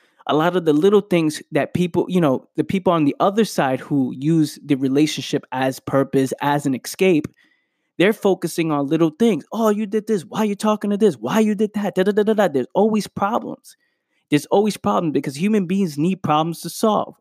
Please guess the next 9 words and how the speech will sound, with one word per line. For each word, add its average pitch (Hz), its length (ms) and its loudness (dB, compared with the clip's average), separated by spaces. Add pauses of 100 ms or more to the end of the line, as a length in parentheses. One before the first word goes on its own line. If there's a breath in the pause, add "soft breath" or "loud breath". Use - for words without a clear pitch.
(140)
right? 160 240 0 (280 loud breath)
So - 140 -6
when 143 120 2
there's 175 180 2
no 196 180 2
overall 170 480 2
problems, 156 640 -2
no 135 120 -2
purpose 160 640 -2